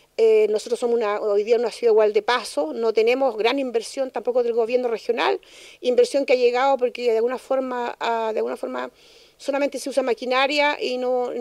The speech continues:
tampoco impacta la economía nuestra. No podemos seguirle diciendo a la intendenta que nos traiga nuevamente más P M U o que no haga curso del cense, como lo está haciendo hoy día Mañigual. Es que así una comuna no va, nunca va a avanzar, nos vamos a empobrecer cada día más y eso no es bueno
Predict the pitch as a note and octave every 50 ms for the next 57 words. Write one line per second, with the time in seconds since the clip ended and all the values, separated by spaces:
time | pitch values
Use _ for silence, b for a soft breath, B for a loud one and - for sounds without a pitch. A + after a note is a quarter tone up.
0 | A#3+ A3+ B3+ A#3 G#3+ B3+ B3 C4+ B3 - - C#4 C#4 - - C4+ C4 B3 A#3+ A#3+
1 | A#3+ A#3+ A#3 B3 C4 C4 C#4 B3+ A#3+ - A#3+ A3+ A3 G#3+ G#3+ G#3+ G3 G#3+ A3+ B3+
2 | B3+ - - A#3+ A3 A3 A#3 C4+ D4 D4+ D#4+ D#4 D#4 - - - C#4+ D4 C#4+ C#4
3 | C#4 C4+ C4 C4 B3+ B3 B3+ C#4 C#4 - - B3+ A#3 A#3 - - C4+ C4+ C4 -
4 | B3+ C4 C4 C4 C4 C4 C#4 B3+ C#4 B3+ - C4 B3 A#3+ A#3+ C4 D4+ E4+ - B
5 | B B B B B B A#3+ A#3+ B3+ A#3+ B3 B3 B3 A#3+ - B3 C4+ - - C4
6 | A#3+ G#3+ G#3 - - C4+ C#4 C#4 D4 C#4+ B3+ - C#4 B3 B3 A#3+ A#3 - - A#3
7 | - C4+ B3+ B3+ C4 B3+ B3 B3 A#3+ C4 C4 B3 B B B B B B B B3
8 | - - D#4 C#4+ - - D4+ D#4+ E4+ E4 - C#4+ C4 C#4 D#4 D#4+ D4+ D4 D4 C#4+
9 | C#4+ C#4 - B3+ B3 C4 C4+ D#4+ D#4 D4 C#4 C4 A#3+ A3 - - - E4 E4+ D#4
10 | C#4+ B3+ C4 C#4 D4 D#4+ D4+ C4+ - B3 A#3+ B3+ - - C#4 - C#4+ C#4 C4+ C4+
11 | C4+ B3+ C4 C#4+ E4 F4+ - - - B B B B B B B B3 B3+ C#4+ D4
12 | - C#4+ C#4+ C#4 C#4+ D4 C4 C4 C4+ D4+ E4 E4 F4 F4+ F#4+